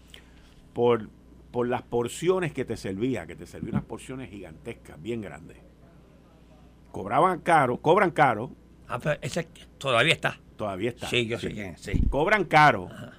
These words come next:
Speaker 1: La calidad es muy buena, porque la calidad todavía sigue estando ahí. Pero yo recuerdo, antes de la pandemia, que te servían unas porciones que de un plato podían comer dos.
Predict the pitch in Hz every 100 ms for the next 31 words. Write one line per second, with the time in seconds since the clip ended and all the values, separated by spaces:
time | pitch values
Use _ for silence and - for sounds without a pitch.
0 | - - - - - - 131 135 135 123
1 | 135 160 190 143 156 139 101 110 104 110
2 | 104 101 104 110 120 127 117 123 117 117
3 | 113 - 113 123 113 95 - - - -
4 | - 120 120 117 139 165 170 165 185 156
5 | 131 127 - 113 113 143 147 156 156 196
6 | 220 185 135 110 101 - 95 90 104 143
7 | 156 185 170 - 151 254 240 156 123 143
8 | 220 262 262 170 131 131 131 139 131 110